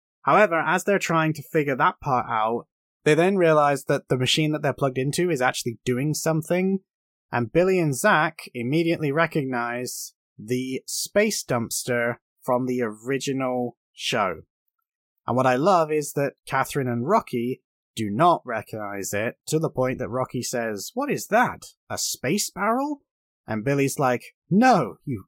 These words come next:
idiot. It's a space dumpster," <laughs> which just, it just made me chuckle. Because, yeah,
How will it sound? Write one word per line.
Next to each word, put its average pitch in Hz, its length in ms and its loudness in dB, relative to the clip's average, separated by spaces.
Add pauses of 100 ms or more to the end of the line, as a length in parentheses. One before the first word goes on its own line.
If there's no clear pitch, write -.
idiot. 113 380 -4 (640)
It's - 180 -4
a 131 40 -2
space - 460 2
dumpster," 131 720 0
<laughs> - 80 -20
which - 300 4
just, - 340 0 (300)
it 165 120 4
just 147 240 0
made 139 180 0
me 117 80 -4
chuckle. 92 420 -4 (300)
Because, 143 600 0
yeah, 117 280 -2